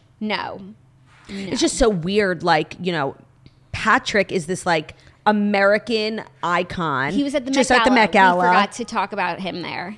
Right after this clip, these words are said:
Speaker 2: Did he win the Super Bowl?
Speaker 1: Yeah.
Speaker 2: Yeah. Yeah, yeah, yeah. Travis. He won the Super Bowl. Like,
Speaker 1: Travis.
Speaker 2: it's, this difference is so stark.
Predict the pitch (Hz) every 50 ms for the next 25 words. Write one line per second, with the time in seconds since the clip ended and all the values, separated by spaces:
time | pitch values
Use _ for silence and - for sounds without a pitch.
0 | _ - - 254 269 320 330 381 370 381 - - 392 392 403 403 403 415 415 415
1 | 415 - - - - 523 403 240 214 214 226 - - 95 - - - _ _ _
2 | _ _ _ _ _ - 247 254 320 294 269 254 233 190 156 - - - - -
3 | - 202 165 151 147 - - - - - - - _ _ - 277 285 294 294 311
4 | 302 - 285 247 240 254 240 240 226 - - - - - - - - - - -
5 | 190 202 247 240 - - 175 - 208 214 - - 240 254 262 254 - - - -
6 | _ _ _ _ _ _ _ _ _ - - 214 - - - 208 160 170 - -
7 | - - 160 110 98 151 247 262 - - - -